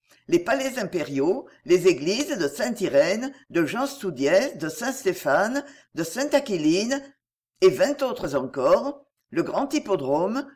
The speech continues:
plusieurs amphithéâtres, cinquante portiques, huit grands thermes publics, cent cinquante bains particuliers, des fontaines monumentales, cinq greniers publics, un arsenal, de nombreux édifices pour le Sénat,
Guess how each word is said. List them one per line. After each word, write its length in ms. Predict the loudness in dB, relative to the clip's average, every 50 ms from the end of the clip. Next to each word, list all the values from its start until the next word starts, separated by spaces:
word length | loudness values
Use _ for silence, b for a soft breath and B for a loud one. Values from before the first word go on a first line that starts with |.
| B _ _
plusieurs 400 | -6 -4 -2 2 2 2 2 0
amphithéâtres, 880 | -4 -6 -6 -8 -8 -4 -2 0 0 2 2 0 -2 -4 -8 -12 -14 -14 B B B
cinquante 560 | B -2 -2 0 0 0 0 -2 -2 -4 -6
portiques, 640 | -4 -4 -4 -4 -4 -4 -2 -2 -2 -2 -2 -2 -2 -4 -4 B B B -8
huit 300 | -4 -2 0 0 0 0
grands 260 | -2 -4 -4 -4 -4
thermes 360 | -6 -6 -6 -4 -4 -4 -6
publics, 720 | -6 -6 -6 -6 -2 0 0 0 0 0 -4 -8 -12 -20 _ _ _ _ _ _ _
cent 240 | -6 0 2 2 2
cinquante 500 | 2 0 -2 -2 0 -2 -4 -4 -4 -6
bains 260 | -2 2 2 2 2
particuliers, 960 | 2 -2 -4 -4 -4 -8 -6 -4 -4 -2 -2 0 0 0 0 -2 -4 -10 b b b b b b b 0
des 100 | 0 0
fontaines 520 | 0 -2 -6 0 4 4 6 6 4 0
monumentales, 920 | -2 0 0 0 0 0 0 -2 -2 -4 -2 0 2 2 2 2 2 0 0 -2 -4 -20 _ _
cinq 320 | -12 -4 -2 0 0 0
greniers 320 | 0 -2 -2 0 0 -2
publics, 680 | -2 -2 -4 -6 -2 0 0 2 2 0 -2 -4 -8 _ -10
un 180 | -8 -4 -2 -2
arsenal, 680 | -4 -4 -4 -6 -4 -4 -2 0 2 2 0 0 -4 -8 B B B B
de 140 | -4 -2 -2
nombreux 420 | 0 -2 -2 -2 0 -2 -2 -2
édifices 640 | -2 -6 -6 -6 -8 -8 -8 -6 -6 -6 -6 -6 -8 -8
pour 120 | -4 -2
le 120 | -2 -2
Sénat, 600 | -2 -2 -2 -2 0 0 0 0 0 0 -2 -4